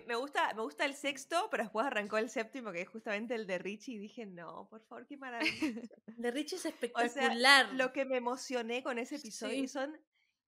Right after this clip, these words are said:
Speaker 1: treinta minutos, y para mí fue tipo una vida, ¿entendés?
Speaker 3: Ujú.
Speaker 1: Como
Speaker 2: Sí.
Speaker 1: que entendí, entendí todo de esta persona en, en esta media hora, me parece
Speaker 3: Excelente.
Speaker 1: espectacular.
Speaker 3: Sí.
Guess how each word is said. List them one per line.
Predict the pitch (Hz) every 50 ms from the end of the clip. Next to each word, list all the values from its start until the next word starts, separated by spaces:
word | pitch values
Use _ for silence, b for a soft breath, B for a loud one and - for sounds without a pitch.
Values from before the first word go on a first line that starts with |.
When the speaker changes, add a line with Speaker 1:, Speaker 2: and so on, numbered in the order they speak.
| _ _ -
Speaker 1:
treinta | 226 262 349 359 359 359 330
minutos, | 294 240 240 247 277 - 370
y | 339 339
para | 262 247 208 196
mí | 196 247
fue | - - 269 262
tipo | 294 294 247 254 240
una | 233 233 254 262 254
vida, | 240 247 262 233 190 165 160 170
¿entendés? | 180 180 185 180 180 180 - 208 247
Speaker 3:
Ujú. | 254
Speaker 1:
Como | 269 254 233 214 202 190
Speaker 2:
Sí. |
Speaker 1:
que | 233 233 233 240 214
entendí, | 214 220 - 202 202 202 202 233 262 - -
entendí | 233 233 233 220 233 220 220 214 160
todo | - 269 269 285 294 285 262
de | 247
esta | 254 - 262 247
persona | 233 202 208 - 240 226 233 254 262 - - 440 - _ _ _ _ _ -
en, | 208 196 180 190 190 - -
en | - 196 196
esta | 214 240 254 - 262 220
media | 214 220 233 196 185
hora, | 196 202 196
me | 185 175
parece | - 170 214 - - -
Speaker 3:
Excelente. |
Speaker 1:
espectacular. | 247 - 233 226 226 233 233 233 202 226 202 208 202 180 180 180 196 220 262 262 - _ _ -
Speaker 3:
Sí. | - - - 214 202 202 208